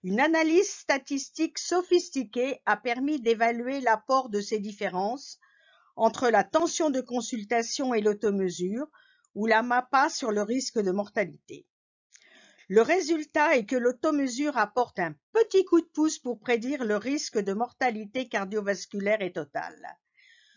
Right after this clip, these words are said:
Ce résultat est trouvé tant pour la pression systolique que pour la pression diastolique.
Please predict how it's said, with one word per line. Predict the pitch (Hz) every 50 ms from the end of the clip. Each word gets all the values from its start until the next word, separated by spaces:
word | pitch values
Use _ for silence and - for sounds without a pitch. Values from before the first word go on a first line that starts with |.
| _ _
Ce | - - - 233
résultat | 233 214 240 320 359 302 320 330 311 294 _ - 339 330 302
est | 240 233
trouvé | - - 277 262 226 247 277 302 339 339 _ _
tant | - 320 339 320
pour | - - 285 285
la | 269 269 285
pression | - - 285 269 - - 311 285 285
systolique | 294 - 294 269 233 - - 269 262 233 247 269 254 -
que | - 220
pour | 202 208 226 220
la | 208 208 190
pression | - - 202 196 - - 233 233 226
diastolique. | 196 175 175 175 - - 160 156 - - - _ _ - - _